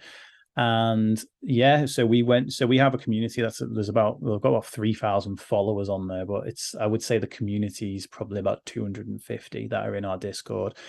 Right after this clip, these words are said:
If it, if we've not had a stream where all two hundred and fifty of them turned up or anything, we get about thirty to forty per stream. But I used to run something in real life,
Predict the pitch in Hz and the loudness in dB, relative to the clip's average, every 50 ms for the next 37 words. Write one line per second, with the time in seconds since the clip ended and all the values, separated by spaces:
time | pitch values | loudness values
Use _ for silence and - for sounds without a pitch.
0 | - - - - - 139 120 131 151 151 - - 180 127 120 127 113 151 175 170 | -18 -20 -12 -4 0 0 2 2 2 0 -2 -2 0 2 4 6 8 8 8 8
1 | 151 147 139 - - 143 131 123 120 120 113 110 107 107 - - 110 104 101 95 | 8 6 4 2 0 2 2 4 4 4 4 2 0 0 -2 -4 -4 -4 -4 -6
2 | 95 - 117 - - - 107 98 95 95 92 92 - - 107 95 92 95 101 95 | -6 -4 -4 -4 -2 -4 -6 -6 -4 -6 -6 -6 -4 -4 -4 -2 -2 -2 -4 -4
3 | - - 95 95 98 - - 110 107 107 110 110 110 110 107 98 98 - - - | -6 -6 -8 -8 -8 -8 -8 -6 -4 0 2 4 4 4 2 0 -2 -4 -8 -18
4 | - _ _ - - - - - 110 104 101 - - - - - - 110 104 107 | -20 _ _ -20 -20 -10 -4 -2 -2 -2 -2 -4 -8 -16 -16 -10 -4 -2 -2 -2
5 | 107 - 113 - 107 101 - - - 113 104 104 107 - _ - - - - - | -2 -6 -8 -8 -6 -8 -6 -8 -8 -6 -6 -6 -6 -8 _ -18 -20 -18 -18 -18
6 | - _ - 147 143 156 160 170 185 180 - - 180 143 156 147 135 139 139 127 | -14 _ 4 6 6 8 8 6 6 4 2 2 2 4 6 4 4 4 4 2
7 | - - 117 107 107 104 104 104 101 110 120 123 117 - - | 2 2 0 0 0 2 2 2 4 4 4 4 4 0 -4